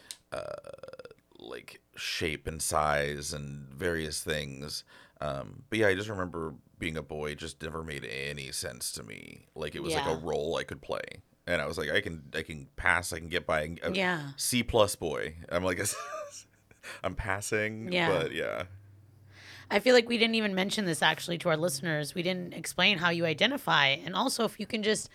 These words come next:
Speaker 2: I guess, define in your own sense how you identify being non-binary. You know, everybody embodies it in a different way, like, how they
Speaker 1: Sure.
Speaker 2: express. And so how do you identify and how do you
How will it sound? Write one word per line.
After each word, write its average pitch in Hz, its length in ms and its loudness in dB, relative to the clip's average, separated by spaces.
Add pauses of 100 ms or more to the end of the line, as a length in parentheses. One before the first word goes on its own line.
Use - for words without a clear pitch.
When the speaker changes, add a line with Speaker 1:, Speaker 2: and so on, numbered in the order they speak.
(1160)
Speaker 2:
I 240 100 8
guess, 277 240 6
define 254 500 8
in 226 360 0
your 214 260 6
own 254 240 4
sense 175 300 -2
how 185 140 4
you 220 640 0 (1000)
identify 151 560 2
being 131 200 -6
non-binary. 127 640 -4
You 139 100 -4
know, 185 120 0
everybody 185 840 0
embodies 156 600 0
it 196 100 2
in 180 60 -4
a 180 60 -2
different 175 360 -4
way, 156 400 2
like, 151 240 -4
how 147 140 0
they 151 140 0
Speaker 1:
Sure. 139 60 2
Speaker 2:
express. 143 540 0
And 170 120 -6
so 160 480 0
how 175 260 -4
do 175 100 -4
you 185 440 -2 (320)
identify 151 540 -2
and 151 440 -4
how 156 160 -6
do 151 60 -4
you 156 200 -4